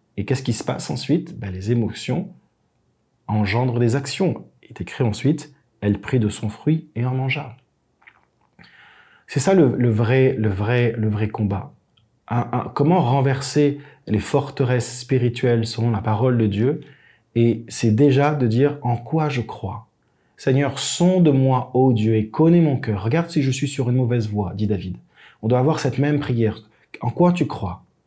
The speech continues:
Que dit la parole de Dieu dans telle ou telle action ? Et, et, et toujours dire, en fait, qu'est-ce que, à quoi je pense ? L'ennemi va toujours faire en sorte de nous montrer toutes sortes de choses autour de nous pour nous faire croire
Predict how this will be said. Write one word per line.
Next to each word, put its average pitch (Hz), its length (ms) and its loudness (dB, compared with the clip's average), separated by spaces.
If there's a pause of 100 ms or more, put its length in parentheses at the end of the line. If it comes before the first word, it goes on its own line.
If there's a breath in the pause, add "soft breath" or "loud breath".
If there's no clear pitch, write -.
(280)
Que 175 100 6
dit 165 120 8
la 139 120 4
parole 123 300 2
de 117 100 4
Dieu 107 360 0 (920)
dans 120 200 2
telle 127 220 2
ou 117 80 4
telle 113 160 2
action ? 110 440 -4 (240)
Et, 127 60 2
et, 135 300 2
et 135 120 4
toujours 185 400 2
dire, 165 340 2 (400 loud breath)
en 113 120 -4
fait, 151 420 0 (260)
qu'est-ce 135 180 0
que, - 120 -4
à 113 80 -4
quoi 131 160 0
je 120 100 0
pense ? 107 300 -6
L'ennemi 175 320 6
va 160 80 2
toujours 208 340 0
faire 180 220 2
en 139 80 0
sorte 147 340 0
de 127 60 2
nous 120 100 4
montrer 135 400 0
toutes 185 160 -2
sortes 190 140 4
de 147 80 6
choses 143 340 2
autour 190 320 0
de 165 100 4
nous 110 240 2 (460 loud breath)
pour 131 140 2
nous 131 100 4
faire - 320 -2
croire 170 600 0